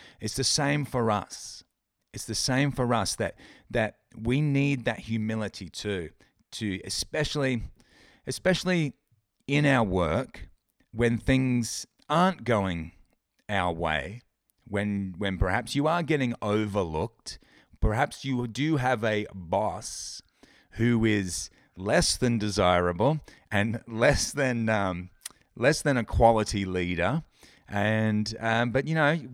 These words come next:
it, when it's that time to suck it up, it's time. Sometimes you gotta suck it up, and you just gotta, you just gotta keep going. To me, that's,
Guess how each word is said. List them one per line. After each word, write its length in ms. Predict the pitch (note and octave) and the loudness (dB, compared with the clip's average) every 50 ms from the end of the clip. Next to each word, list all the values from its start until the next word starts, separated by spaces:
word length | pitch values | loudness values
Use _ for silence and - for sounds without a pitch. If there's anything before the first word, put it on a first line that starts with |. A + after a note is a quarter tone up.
| B2 - - - | -16 -18 -14 -10
it, 180 | - B2 A2 | -10 -10 -8
when 200 | A#2 B2+ C3+ B2+ | -6 -6 -4 -4
it's 140 | C3 A#2+ - | -4 -4 -4
that 180 | C3+ B2 - - | -4 -4 -2 0
time 220 | C3 B2+ C3 B2 | 0 0 0 0
to 60 | A2 | -2
suck 300 | - - D3 C#3 A#2+ - | -2 -2 -2 -2 -2 -2
it 80 | E3 E3+ | -2 0
up, 280 | G3+ G#3 - - _ _ _ _ _ _ _ - | 0 0 0 -2 _ _ _ _ _ _ _ -10
it's 220 | B2 A#2 - - - | -8 -6 -6 -4 -4
time. 260 | C3 B2+ B2+ B2+ A#2 | -2 -2 -2 -2 -2
Sometimes 400 | - C3+ B2+ C3+ C#3+ D3+ C3+ C3 | -2 0 2 2 2 2 2 0
you 40 | C3+ | 0
gotta 160 | D#3 D3+ D3+ | 0 0 0
suck 300 | - - E3 D3+ - E3 | 0 0 0 0 -2 0
it 60 | D3+ | 0
up, 180 | D#3+ D#3+ - D3 | 0 0 0 0
and 100 | C#3 C3+ | -2 -2
you 60 | C3+ | -2
just 160 | C#3 C3 - | -2 -2 -2
gotta, 240 | - C#3+ B2+ C3+ A#2 - _ _ - G2+ | -2 -2 -2 -2 -6 -8 _ _ -16 -10
you 120 | D2 C3 | -8 -6
just 180 | B2 B2+ A2 - | -6 -4 -4 -4
gotta 160 | C3 A#2 A2+ | -4 -4 -4
keep 240 | - - B2+ A2+ G#2 | -4 -4 -6 -4 -2
going. 360 | A2+ B2 A#2+ B2+ B2 G2+ F#2 | -2 0 0 0 0 -2 -4
To 120 | - - A#2 | -4 -4 -4
me, 400 | A#2+ C#3 D3 D#3 D#3+ D#3+ D#3 - _ - - - - _ | -2 0 0 0 -2 -2 -4 -6 _ -18 -20 -20 -20 _
that's, 720 | - F#2+ G2+ A#2+ C#3+ D3 D#3+ - - - - - - - | -14 -6 0 2 2 2 2 0 -2 -6 -4 -4 -6 -8